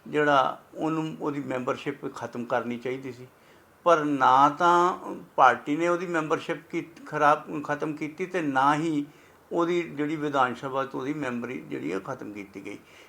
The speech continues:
ਇਹਦਾ ਮਤਲਬ ਆ ਕਿ ਆਮ ਆਦਮੀ ਪਾਰਟੀ ਜਿਹੜੀ ਆ ਦਲਿਤਾਂ 'ਤੇ ਹੋਏ ਅਤਿਆਚਾਰ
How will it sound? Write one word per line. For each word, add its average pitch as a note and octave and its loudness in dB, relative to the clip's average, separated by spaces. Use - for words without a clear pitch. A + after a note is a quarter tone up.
ਇਹਦਾ F#3+ 4
ਮਤਲਬ E3 0
ਆ F#3 6
ਕਿ F#3+ -4
ਆਮ D#3+ 6
ਆਦਮੀ D#3 4
ਪਾਰਟੀ B2+ 2
ਜਿਹੜੀ A#2 -6
ਆ E3 0
ਦਲਿਤਾਂ C#3 -2
'ਤੇ E3 -6
ਹੋਏ C#3 -6
ਅਤਿਆਚਾਰ D3 -4